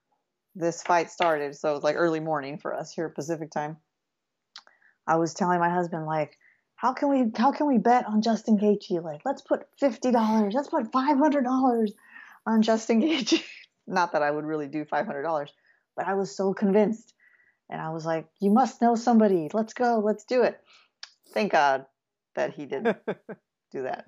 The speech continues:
Speaker 1: <laughs> I told him, I was like, "You know, I would never, I would never ask for a crazy, I would never even re-, rec-, you know, suggest betting a crazy amount of money if I wasn't one hundred percent sure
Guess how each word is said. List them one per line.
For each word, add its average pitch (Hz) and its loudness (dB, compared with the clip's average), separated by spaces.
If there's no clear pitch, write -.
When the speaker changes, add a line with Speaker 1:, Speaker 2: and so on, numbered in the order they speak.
Speaker 1:
<laughs> - -4
I 196 4
told 247 2
him, 208 0
I 196 4
was 190 -2
like, 185 -2
"You 240 -6
know, 294 2
I 262 -4
would 254 -2
never, 240 -2
I 208 0
would 233 -2
never 269 -4
ask 240 -4
for 226 2
a 208 2
crazy, 240 2
I 208 4
would 220 2
never 240 0
even 233 -2
re-, 196 2
rec-, 202 0
you 196 -2
know, 185 0
suggest 220 0
betting 214 2
a 190 -2
crazy 220 -4
amount 208 -4
of 202 -4
money 208 -2
if 175 -6
I 196 -2
wasn't 196 0
one 214 -2
hundred 220 0
percent 214 -4
sure 196 -4